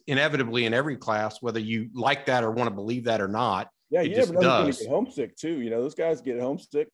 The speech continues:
Speaker 2: You know, uh, <laughs> that, that's a big problem for some guys, and, you know, they don't, it doesn't, d-, doesn't hit 'em until they're away from home. They think they're gonna be perfectly fine. They can't wait, and then,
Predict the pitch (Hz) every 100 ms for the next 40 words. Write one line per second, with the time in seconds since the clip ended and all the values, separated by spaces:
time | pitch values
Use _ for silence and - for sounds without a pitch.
0 | - 117 123 120 117 110 - - 139 175
1 | 170 131 - 135 - 113 135 131 117 135
2 | 110 - - 107 123 107 113 110 98 95
3 | - 107 95 113 120 - _ _ _ _
4 | - 123 156 139 139 - - - 143 135
5 | 135 151 127 139 156 104 135 120 113 113
6 | 117 113 113 131 104 104 110 104 107 101
7 | - 120 - 104 - 117 110 95 117 78
8 | 107 117 98 101 90